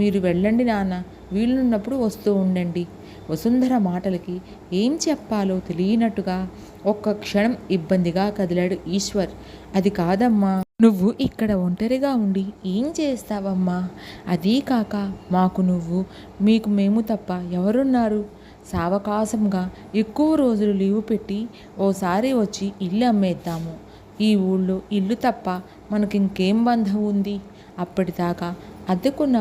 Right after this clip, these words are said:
వాళ్ళని ఇల్లు చూసుకోమందాము. అవునత్తయ్య, మీరిక్కడ ఒక్కళ్ళు ఉంటే ఏం బావుంటుందండి?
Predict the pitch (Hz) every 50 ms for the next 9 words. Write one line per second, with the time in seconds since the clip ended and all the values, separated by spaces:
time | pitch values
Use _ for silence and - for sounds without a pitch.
0 | 202 190 180 175 170 170 170 170 180 196 196 - - - - - 220 254 330 311
1 | 320 277 240 202 - - 202 185 180 175 175 170 165 175 170 165 165 165 165 165
2 | 165 165 - - - - - - - - 185 185 202 233 254 262 - - 208 196
3 | 190 180 180 170 170 170 - - - - - - 190 196 196 185 190 185 - -
4 | 190 180 180 175 180 190 - - - - - 175 - - - 185 196 202 220 226
5 | 220 214 202 196 190 190 190 185 180 180 185 202 214 196 226 226 226 220 214 208
6 | - 202 202 196 190 190 190 185 190